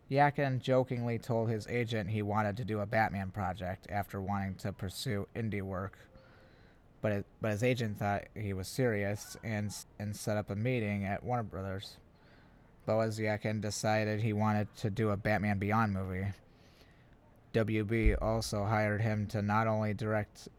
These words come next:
but also co-write the script with the creators of the Batman Beyond cartoon series, Paul Dini and Alan Burnett. Yakin described it as almost like Sam Raimi's Spider-Man, but a little darker,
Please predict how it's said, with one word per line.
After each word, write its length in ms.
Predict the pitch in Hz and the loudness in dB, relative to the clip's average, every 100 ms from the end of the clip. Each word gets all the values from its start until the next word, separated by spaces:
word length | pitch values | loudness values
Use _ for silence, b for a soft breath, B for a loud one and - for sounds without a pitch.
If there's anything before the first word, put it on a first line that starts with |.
| - 117 | -18 -4
but 140 | 104 | -2
also 320 | 101 101 101 | 0 -2 -6
co-write 560 | 95 117 120 107 101 98 | -4 0 0 0 -2 -4
the 100 | 98 | -8
script 480 | - - 98 - 107 | -8 -6 -6 -6 -6
with 180 | 101 | -6
the 120 | - 98 | -6 -10
creators 520 | - 104 104 101 98 | -4 -2 0 -2 -2
of 140 | 98 | -4
the 80 | 98 | -2
Batman 320 | 101 92 101 | 0 0 -2
Beyond 400 | 101 98 98 95 | -2 -2 -2 -4
cartoon 480 | - 95 - 107 107 | -4 -6 -4 -4 -4
series, 580 | 101 82 87 92 98 - B B B | -6 -8 -6 -6 -8 -14 B B B
Paul 180 | 95 87 | -4 -2
Dini 520 | 95 98 98 101 98 | 0 0 0 0 -2
and 360 | 92 95 95 104 - | -4 -4 -6 -8 -6
Alan 240 | 98 95 | -4 -4
Burnett. 380 | 92 95 95 98 - - - - - - B B B B B - - - - - - - | -4 -2 -4 -6 -14 -20 -20 -20 -20 -20 B B B B B -20 -20 -20 -20 -20 -18 -2
Yakin 500 | 104 117 117 113 107 | 0 0 0 -2 -2
described 540 | 104 - 107 104 101 | -4 -4 0 0 0
it 160 | 107 87 | -2 0
as 260 | 95 98 | -2 -4
almost 420 | - 101 101 101 | -2 0 0 -2
like 140 | 101 98 | -4 -6
Sam 320 | - 107 104 | -4 -2 0
Raimi's 280 | 104 101 95 | 0 -2 -4
Spider-Man, 800 | - 131 131 107 98 98 101 104 B B B B - | -2 2 2 2 -2 -2 -2 -6 B B B B -6
but 140 | 101 104 | -2 0
a 100 | 98 | 0
little 300 | 101 101 98 | 0 -2 -2
darker, 800 | 113 110 110 - 95 98 101 | -2 0 -2 -4 -6 -4 -4